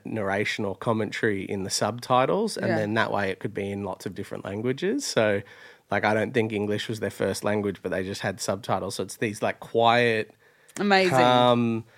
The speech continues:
Speaker 1: but they're ve-, I, I wouldn't say that's nerdy. That's more like just calm, mindless,
Speaker 2: No,
Speaker 1: like
Speaker 2: yeah, I wouldn't say that's nerdy.
Speaker 1: No, the one I watched was, yes, it was about an overnight trip, but it, he was talking about the type of train,
Speaker 2: Yeah,
Speaker 1: and he
Speaker 2: okay,
Speaker 1: was
Speaker 2: that's
Speaker 1: talking about,
Speaker 2: nerdy.
Speaker 1: like, how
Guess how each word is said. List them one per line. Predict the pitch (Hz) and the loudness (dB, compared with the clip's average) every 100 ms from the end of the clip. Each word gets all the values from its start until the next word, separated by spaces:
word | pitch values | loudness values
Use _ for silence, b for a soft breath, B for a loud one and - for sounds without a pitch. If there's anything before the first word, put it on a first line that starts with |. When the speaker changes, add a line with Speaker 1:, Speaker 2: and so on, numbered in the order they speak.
| b b - | b b -2
Speaker 1:
but | 135 | 4
they're | 139 | 4
ve-, | 123 147 143 | 4 2 6
I, | 139 156 160 - | 8 10 8 8
I | 156 | 8
wouldn't | 175 180 | 8 6
say | 175 180 | 6 8
that's | 170 165 | 8 6
nerdy. | - 151 151 147 | 4 8 8 8
That's | 131 135 - | 6 4 4
more | 147 139 | 2 4
like | 135 127 - | 6 4 2
just | 131 - | -4 -4
calm, | - - 123 123 120 117 117 117 117 123 - | -6 2 4 4 4 2 -2 -4 -8 -12 -4
mindless, | 117 110 113 113 107 104 - - - | 0 2 2 0 -4 -4 -6 -8 -2
Speaker 2:
No, | - | 2
Speaker 1:
like | 107 147 | 2 2
Speaker 2:
yeah, | 170 160 | 4 6
I | 202 | 6
wouldn't | 254 240 | 4 2
say | 226 | 4
that's | 185 170 | 4 2
nerdy. | 165 160 151 147 131 78 | -2 -4 -2 -4 -6 -4
Speaker 1:
No, | 120 131 | 4 6
the | 135 | 8
one | 147 165 | 10 10
I | 196 202 | 12 10
watched | 196 170 156 | 10 6 6
was, | 156 127 | -2 2
yes, | 143 165 202 | 4 6 4
it | |
was | 175 165 | 0 2
about | 147 143 139 - | 6 8 6 6
an | 131 | 6
overnight | 127 123 127 117 113 | 6 6 4 4 2
trip, | - 113 101 - - b b b b b b - | 0 0 0 -2 -6 b b b b b b -12
but | 110 117 110 | 4 6 6
it, | 113 | 2
he | - 117 | 0 -2
was | 113 113 | -2 0
talking | - 113 117 | 0 0 2
about | 107 - | -2 -2
the | 101 | -6
type | - 95 - | -6 -6 -6
of | 107 | -12
train, | - 104 98 180 | -10 -6 -6 -2
Speaker 2:
Yeah, | 151 120 | 0 0
Speaker 1:
and | |
he | 151 | 0
Speaker 2:
okay, | - | 0
Speaker 1:
was | 147 | 4
Speaker 2:
that's | 185 185 | 4 4
Speaker 1:
talking | 196 | 0
about, | 120 95 | 2 2
Speaker 2:
nerdy. | - | 0
Speaker 1:
like, | 95 92 - | 0 -2 -6
how | - 113 98 95 92 95 | 0 2 2 0 -2 -4